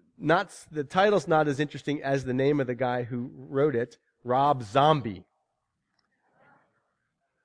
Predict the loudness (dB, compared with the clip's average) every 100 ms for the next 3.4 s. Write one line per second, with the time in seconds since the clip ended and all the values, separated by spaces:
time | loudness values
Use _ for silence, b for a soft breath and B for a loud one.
0 | _ _ _ _ _ _ _ _ _ _
1 | _ _ _ _ _ _ _ _ _ _
2 | _ _ 0 4 6 6 4 2 -2 0
3 | 2 4 4 0